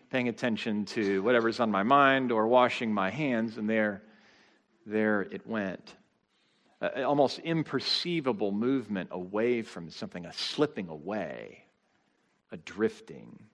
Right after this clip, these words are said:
Uh, by invisible forces, when you're on a boat at least, uh, the wind above the water. It doesn't even have to be that windy. A little bit of wind can move the boat. Or a current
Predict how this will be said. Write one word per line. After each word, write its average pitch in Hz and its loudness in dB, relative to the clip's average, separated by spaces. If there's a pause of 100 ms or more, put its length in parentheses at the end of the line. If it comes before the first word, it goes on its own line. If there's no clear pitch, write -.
(1500)
Uh, 165 6
by 202 8
invisible 214 6
forces, - -2 (720)
when 101 -2
you're 101 0
on 104 2
a 98 -2
boat 110 2
at 113 -4
least, 127 0 (840)
uh, - 0
the 131 -2
wind 143 2
above 123 6
the 117 -2
water. 113 0 (460)
It 117 -6
doesn't 107 -4
even 90 -8
have 95 -10
to 98 -14
be 101 -8
that 107 0
windy. 143 0 (440)
A 85 -18
little 110 -4
bit 101 -4
of 95 -4
wind 92 -6
can 95 -10
move 90 -10
the 85 -18
boat. 90 -14 (1200)
Or 156 6
a 143 4
current 185 2